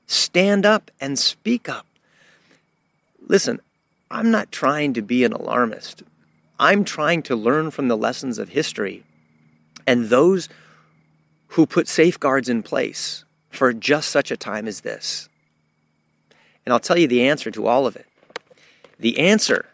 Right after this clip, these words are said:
to these scary things going on in our culture can be found by looking to that child in the manger. That little baby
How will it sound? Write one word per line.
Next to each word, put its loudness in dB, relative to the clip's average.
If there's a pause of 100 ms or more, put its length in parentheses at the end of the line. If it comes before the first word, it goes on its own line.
(680)
to -2
these 0
scary 2
things -4
going 2
on 2
in -2
our -2
culture -2 (3750)
can 2
be 2
found 2
by 4
looking 0
to -4
that 0
child 2
in -4
the -6
manger. -6 (3250)
That -2
little 2
baby 4